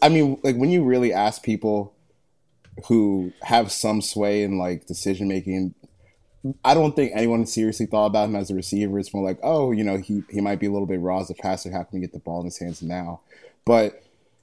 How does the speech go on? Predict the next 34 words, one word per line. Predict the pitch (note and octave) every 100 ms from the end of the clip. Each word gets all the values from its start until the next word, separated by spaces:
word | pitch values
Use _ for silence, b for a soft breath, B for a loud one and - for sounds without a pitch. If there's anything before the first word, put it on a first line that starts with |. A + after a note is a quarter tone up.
| _ -
I'm | C4 A#3
excited | - E3+ A3 F#3
for | D#3+
Lamar. | C3 B2 G2+ F2+ E2 -
I | G2
think | B2 D3 A#2
Baltimore | C3+ C#3 C#3+ B2+ B2 - _ _ _ -
culturally | - C3+ - D3 C#3+ C#3+ C3+
and | F2+ G#2+ A2 G#2 G2
just | A2+ - - _ _ _ - -
stable | - A#2 A#2 B2 A2+ G#2 G2+
organization-wise, | A2 A2 F#2 F#2+ - G#2+ F2+ F2 F2
like, | E2+
it's | F#2+ F#2
a |
perfect | - G#2+ G#2 - E2+ -
fit | G#2 A2
for | E2+
him. | F#2 E2+ D#2+
You | G2+ G2+
know, |
John | F#2 G2+ G#2
Harbaugh | G2 G2+ G2+ G#2 G2+ G2+ G#2
is, | F#2 - -
wait, | E2+ D#2 -
did | D#2+
I | G2+
get | G#2+
that | G#2+
right? | G#2+ G#2+
The | F#2
right | F#2+
Harbaugh | F#2 F#2+ G2
brother? | G2+ G2